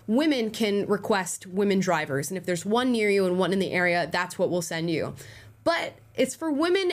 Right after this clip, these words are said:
and non-binary individuals. So you're telling me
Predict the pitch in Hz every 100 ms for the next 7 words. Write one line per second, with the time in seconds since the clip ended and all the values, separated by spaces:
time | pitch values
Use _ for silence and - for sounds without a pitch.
0 | - 254 302 285 226 269 262 226 233 226
1 | 220 214 208 196 190 175 143 - - -
2 | - - - 262 226 339 415 - 370 427
3 | 415 403 277 -